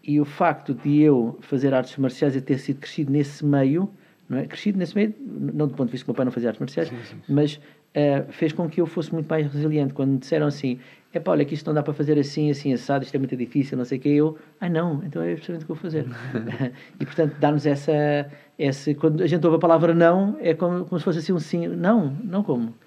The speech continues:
Speaker 1: Não é? A gente diz sempre assim, "Mas como é que isso é não? Não, não, não, não estou a perceber." Não é? Ainda não tentei. E, portanto, e, e,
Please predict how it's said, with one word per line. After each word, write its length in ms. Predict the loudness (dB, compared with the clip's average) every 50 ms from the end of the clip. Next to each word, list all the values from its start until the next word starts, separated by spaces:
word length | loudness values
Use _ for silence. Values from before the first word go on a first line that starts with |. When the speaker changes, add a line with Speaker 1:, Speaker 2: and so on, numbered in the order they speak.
| _ _ _ -6
Speaker 1:
Não 80 | -4 -4
é? 40 | -2
A 20 |
gente 200 | 0 -2 -2 -4 -6 -14 -18 -14
diz 340 | -12 -12 -10 -8 -8 -8 -4
sempre 160 | -4 -4 -4
assim, 120 | -4 -2
"Mas 140 | 0 -2 -2 -2
como 140 | -2 -4
é 40 | -4
que 100 | -4 -4 -6
isso 100 | -4 -2
é 80 | -2
não? 180 | -2 -2 -4 -4
Não, 140 | -4 -6 -6
não, 200 | -6 -8 -12 -14 -14 -10
não, 160 | -8 -8 -8 -8 -8
não 80 | -8 -8
estou 160 | -6 -8 -10
a 20 |
perceber." 320 | -10 -10 -12 -10 -10 -10 -10 -12 _ _ _ _ _ -20 _ _ _ _ _ -10
Não 80 | -8 -6
é? 100 | -6 -8 -8 -10 -10 -8
Ainda 160 | -4 -2 -2 -2
não 80 | -2
tentei. 380 | -2 -2 -2 -2 -2 -2 -2 -4 -6 -12 -20 -20 -20 -16 _ -10
E, 40 | -10
portanto, 340 | -6 -2 -2 -2 0 0 -2
e, 100 | -2 -2
e, 540 | -2 -2 -4 -2 0 0 0 0 0 -2